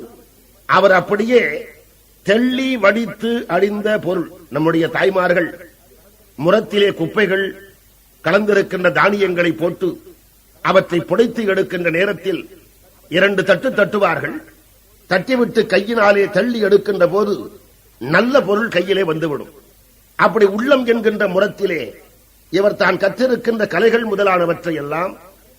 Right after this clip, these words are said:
தன்பால் இருக்கின்ற செல்வம், தனக்கு அமைந்திருக்கின்ற பதவி, இவையெல்லாம் எல்லாவற்றையும் போட்டு தெள்ளி வடித்து அறிந்த பொருள் என்ன என்றால் சிவன் கடலில் செறிவு.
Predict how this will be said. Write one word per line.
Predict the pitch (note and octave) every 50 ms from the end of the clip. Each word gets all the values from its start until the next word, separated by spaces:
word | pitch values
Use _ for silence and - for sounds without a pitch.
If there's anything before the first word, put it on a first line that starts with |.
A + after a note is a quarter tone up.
| _ _ _ -
தன்பால் | F3+ G3+ A3+ A3 A3+ A3+ A3+ A3+
இருக்கின்ற | G#3+ G#3 G#3+ - G#3 G#3 G#3 G3
செல்வம், | - - G3+ G#3+ G#3 G#3 G#3 G#3 G#3+ A3+ A3 - - - _ _ _ _ _ _
தனக்கு | E3 F3 G#3+ G#3+ - F#3
அமைந்திருக்கின்ற | F3+ F#3+ G#3 G#3 G3+ G3+ F#3 - - - F#3 F#3 F#3
பதவி, | F3 F3 F3+ F#3+ G#3 G3+ G#3 G#3+ G#3 G#3 - - - - - _ _ _ _ _ -
இவையெல்லாம் | D3 D#3+ E3 D#3+ D3+ D3+ D#3 D#3+ D#3 D#3 F3 F#3+ B3 - - - - _ _ _ _ _ _ _ -
எல்லாவற்றையும் | D#3 F#3 A3+ B3 B3 B3 B3 A#3+ A#3+ A#3 B3 C4 C4 A3+
போட்டு | G#3 A3+ G#3+ A3+ A3+ G#3 C#3+
தெள்ளி | - F#3+ G#3+ B3+ B3 A#3+ A#3 A#3+ A#3+ A#3
வடித்து | F#3 F3+ F#3 F#3+ A3 F3 - - G3+ G#3 G#3+ G#3+ G3 - -
அறிந்த | C#3+ D#3+ F3+ G#3+ G#3+ G#3+ F#3+ G3+ G3+ G3+
பொருள் | - - E3+ F3+ F#3+ G3+ G3 -
என்ன | D#3 D#3+ F3 F3+ F3 E3 D#3
என்றால் | D#3 D#3 E3 D#3 C#3 A#2 A2 - - - A2+ - _ _ _ _ _ -
சிவன் | - - G3+ A3 A#3+ C4 C4 B3 -
கடலில் | - G3+ G3+ G3+ G3 F#3+ G3 G#3 F3 -
செறிவு. | - E3 D#3+ D#3 D#3 F3+